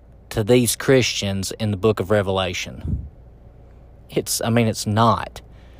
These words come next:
You think that's gonna give them hope that there's gonna be some singular Antichrist that's gonna come, you know, two thousand something years from that time and there's gonna be this huge battle of Armageddon? No,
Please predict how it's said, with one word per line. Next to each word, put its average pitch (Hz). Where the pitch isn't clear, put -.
You 120
think 147
that's 139
gonna 135
give 120
them 123
hope 127
that 107
there's 117
gonna 113
be 120
some 120
singular 123
Antichrist 123
that's -
gonna 117
come, 127
you 113
know, 110
two 139
thousand 127
something 127
years 131
from 113
that 131
time 139
and 101
there's 117
gonna 131
be 127
this 123
huge 131
battle 127
of 110
Armageddon? 135
No, 147